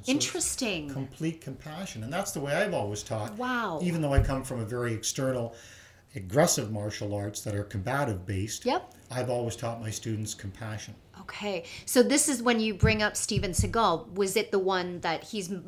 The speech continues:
Speaker 2: most known for, this Aikido?
Speaker 1: Yeah, and his, he's known for, you know, very aggressive and violent
Speaker 2: Yeah,
Speaker 1: movies.
Speaker 2: yeah.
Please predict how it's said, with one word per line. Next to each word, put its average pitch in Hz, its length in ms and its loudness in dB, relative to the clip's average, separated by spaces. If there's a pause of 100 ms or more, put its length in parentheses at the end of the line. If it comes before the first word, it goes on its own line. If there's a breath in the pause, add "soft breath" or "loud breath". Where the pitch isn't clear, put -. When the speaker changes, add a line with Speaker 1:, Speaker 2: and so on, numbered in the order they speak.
Speaker 2:
most 185 280 0
known 180 340 -2
for, 240 320 0
this 220 200 0
Aikido? 214 680 2
Speaker 1:
Yeah, 214 320 6
and 156 120 4
his, 170 240 2
he's 180 240 0
known 143 260 2
for, 120 440 0
you 143 100 -4
know, 95 140 -2
very 139 500 4
aggressive 123 500 0
and 107 100 0
violent 113 400 0
Speaker 2:
Yeah, 302 300 12
Speaker 1:
movies. 107 280 0
Speaker 2:
yeah. 240 340 8